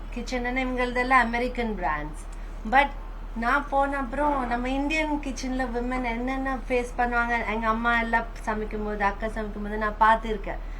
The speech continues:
So, அந்த அமெரிக்கன் கிச்சன்ல போய் நான் இந்தியன், அ, குக்கிங், இந்தியன், அ, எப்படி யூஸ் பண்ணுவாங்கன்னது நான் ஒரு கிச்சன் நான் டிசைன் பண்ணிக்கிட்டேன் என்னோட வீட்டுக்கு. So, அது ரொம்ப பிடிச்சிருக்கு இவருக்கு.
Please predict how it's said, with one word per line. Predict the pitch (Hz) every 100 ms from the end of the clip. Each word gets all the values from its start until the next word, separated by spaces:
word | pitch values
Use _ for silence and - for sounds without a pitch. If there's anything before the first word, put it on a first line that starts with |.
| - - -
So, | - 262 254 240 - - - -
அந்த | 226 233 247
அமெரிக்கன் | 262 285 320 320 302
கிச்சன்ல | 285 277 262 262
போய் | 262 294
நான் | 294 262 233 220 214
இந்தியன், | 240 254 269 262 247 226
அ, | 208 196 196 -
குக்கிங், | 226 226 214 214 202
இந்தியன், | 226 247 247 240 226
அ, | 202 190 180 -
எப்படி | 190 214 247 240 233
யூஸ் | 220 -
பண்ணுவாங்கன்னது | 220 202 208 202 208 202 214 214 262
நான் | 254 220 240 262 - - - - -
ஒரு | 240 262 269
கிச்சன் | 269 254 262 277
நான் | 240 247 247
டிசைன் | 233 208 185 180
பண்ணிக்கிட்டேன் | 165 160 160 156 151 147 196
என்னோட | 214 220 214 202
வீட்டுக்கு. | 196 190 165 - 185 262 - - - - -
So, | 247
அது | 247
ரொம்ப | 262 254 320 320
பிடிச்சிருக்கு | 254 - 247 208 175
இவருக்கு. | 170 151 -